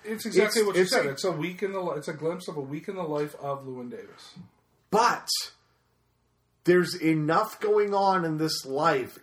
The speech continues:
Speaker 2: and they capture the world of early sixties folk music so well. In the, honestly, the life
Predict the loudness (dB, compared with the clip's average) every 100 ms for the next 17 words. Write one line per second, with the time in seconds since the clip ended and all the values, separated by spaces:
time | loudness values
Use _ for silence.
0 | -2 0 2 0 -4 -10 -2 0 0 -4
1 | 0 0 0 0 4 6 4 0 -4 -4
2 | -2 0 2 0 -2 -4 -6 -8 -12 -12
3 | -4 -2 -2 -6 -6 -4 -6 -6 -18 -20
4 | -20 _ -4 0 2 4 2 4 4 4
5 | 2 0 0 2 2 2 4 6 6 2
6 | -2 -2 -2 2 2 4 4 4 0 -4